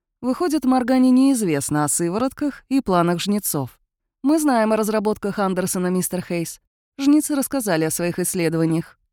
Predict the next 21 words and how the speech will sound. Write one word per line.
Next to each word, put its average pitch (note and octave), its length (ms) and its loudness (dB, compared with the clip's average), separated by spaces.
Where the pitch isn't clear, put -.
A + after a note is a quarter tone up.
А F3 160 0
об F3+ 120 -2
истинной G#3+ 360 -2
цели C4 300 -2
поведать F#3 680 -2
забыли", F3+ 640 -4
усмехаюсь C3+ 600 -6
я. C3 220 -6
"Что - 260 -4
вы B3 160 0
имеете A3 460 0
в G#3 40 -4
виду?" F#3 360 -2
Жнецы G#3+ 440 -2
хотят G3 320 -2
свергнуть F#3 480 -2
Моргану F#3+ 460 0
и E3 40 0
занять F#3 400 -2
их A#3 140 -6
место. D3+ 440 -6